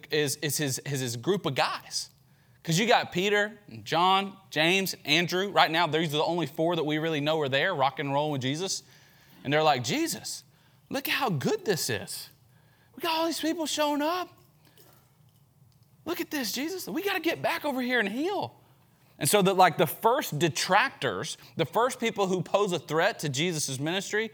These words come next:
are his closest friends. Again,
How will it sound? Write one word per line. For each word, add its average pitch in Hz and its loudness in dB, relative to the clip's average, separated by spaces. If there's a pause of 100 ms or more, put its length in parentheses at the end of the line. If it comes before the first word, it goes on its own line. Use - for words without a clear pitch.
(240)
are 131 2
his 131 -4
closest 147 -4
friends. 98 -8 (760)
Again, 139 -2